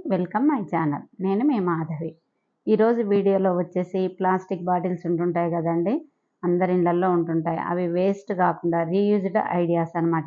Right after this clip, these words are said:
వాటి వల్ల కిచెన్లో కానీ మనకు ఎన్ని ఉపయోగాలు ఉన్నాయో మీకు తెలియజేస్తానండి. అందరికీ యూజ్ అవుతుంది ఈ టిప్స్ అన్నీ,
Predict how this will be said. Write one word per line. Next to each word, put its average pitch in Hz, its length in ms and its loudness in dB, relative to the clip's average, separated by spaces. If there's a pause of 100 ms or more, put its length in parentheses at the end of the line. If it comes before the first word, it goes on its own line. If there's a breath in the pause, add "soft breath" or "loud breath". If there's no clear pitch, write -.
(200)
వాటి 170 260 -2
వల్ల 175 160 -2 (140)
కిచెన్లో 170 460 -2 (100)
కానీ 165 260 0 (120)
మనకు 165 300 -2 (480 soft breath)
ఎన్ని 208 300 0 (140)
ఉపయోగాలు 202 560 2
ఉన్నాయో 185 320 0
మీకు 180 240 -2
తెలియజేస్తానండి. 170 880 0 (100)
అందరికీ 202 480 0 (100)
యూజ్ 175 280 -2
అవుతుంది 175 420 -2 (180)
ఈ 165 140 -2
టిప్స్ 185 320 -4
అన్నీ, 196 200 0